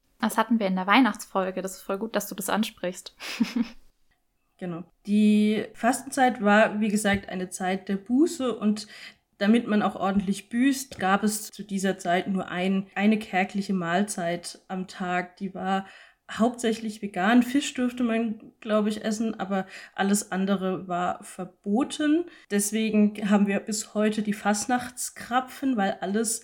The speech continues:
Speaker 2: äh, was verderblich war, wie Eier, Schmalz, Milch und so weiter, musste vor der Fastnachtszeit noch verbacken und gegessen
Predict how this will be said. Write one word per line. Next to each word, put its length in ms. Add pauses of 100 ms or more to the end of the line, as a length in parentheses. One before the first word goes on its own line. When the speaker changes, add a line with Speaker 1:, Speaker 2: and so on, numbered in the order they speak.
(120)
Speaker 2:
äh, 80
was 500
verderblich 680
war, 200
wie 120
Eier, 420
Schmalz, 520
Milch 400
und 80
so 100
weiter, 240
musste 360
vor 400 (300)
der 120
Fastnachtszeit 800
noch 100
verbacken 600
und 420
gegessen 580